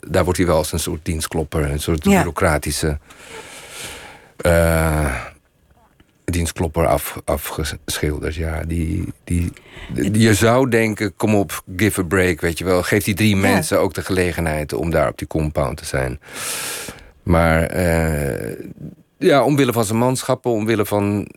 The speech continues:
Speaker 1: alle regels die, eh, een, een fatsoenlijke aftocht, eh,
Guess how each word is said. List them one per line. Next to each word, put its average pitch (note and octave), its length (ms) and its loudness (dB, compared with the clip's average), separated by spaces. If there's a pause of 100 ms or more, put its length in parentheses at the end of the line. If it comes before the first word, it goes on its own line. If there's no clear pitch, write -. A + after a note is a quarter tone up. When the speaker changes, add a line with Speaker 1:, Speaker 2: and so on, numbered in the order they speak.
(340)
Speaker 1:
alle G#2+ 540 2
regels G2 420 0
die, F#2+ 540 0
eh, D#2 520 -2 (120)
een, F2 380 -2
een F#2 160 -4
fatsoenlijke E2+ 800 0 (1080)
aftocht, - 840 -2 (120)
eh, F2+ 760 -4